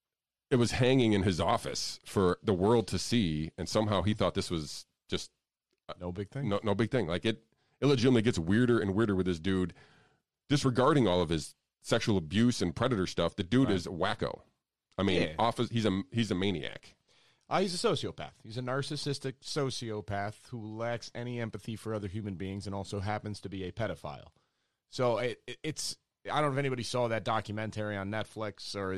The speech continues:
Speaker 2: has read any of the other stuff about it. Nothing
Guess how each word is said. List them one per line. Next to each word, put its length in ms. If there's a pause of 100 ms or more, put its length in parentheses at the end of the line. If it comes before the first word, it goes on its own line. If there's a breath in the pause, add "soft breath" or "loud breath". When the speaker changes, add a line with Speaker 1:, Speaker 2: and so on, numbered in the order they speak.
Speaker 2:
has 240
read 240
any 140
of 60
the 100
other 160
stuff 300
about 340
it. 180 (340)
Nothing 640